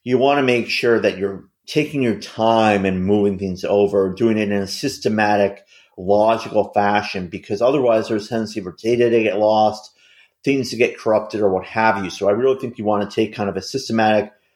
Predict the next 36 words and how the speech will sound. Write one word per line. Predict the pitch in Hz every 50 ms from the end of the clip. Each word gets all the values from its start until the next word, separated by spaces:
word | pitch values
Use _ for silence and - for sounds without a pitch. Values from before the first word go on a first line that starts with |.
| _ _ _ _ _
approach | - 101 - - - - 139 139 135 113 101 95 98 98 - - - - - - - _ _ _ _ _ _ _ _ -
and | 123 117
slow | 113 - - 139 139 147 147
down | 123 123 120 120 120 110
to | - 104
speed | 101 - - - 113 104 110
up. | 110 104 - -
And | 107 101
what | 107 104
I | 107
mean | 110 113 120 120
by | 110 117 113
that | 98 104 104 101
is | 98 98 98 - -
take | - 139 131 -
your | 147 131
time | - - 131 120 123 117 110
initially, | 104 107 113 113 - - 107 101 95 95 92
and | 101 104
that | 110 113 113
will | 110 101
save | - - 120 113 107
you | 101 -
time | - 113 107 101
later | 104 104 101 104 110 113
on | 113 113 110 104
from | 98 92
having | 98 107 98 98 90
to | -
fix | - - 113 - - -
things | - 107 101 98 -
that | - - 92
may | 101 98
have | 101 101
gone | - 113 107 98 98
wrong | 104 107 104 110 107 104 101 95 95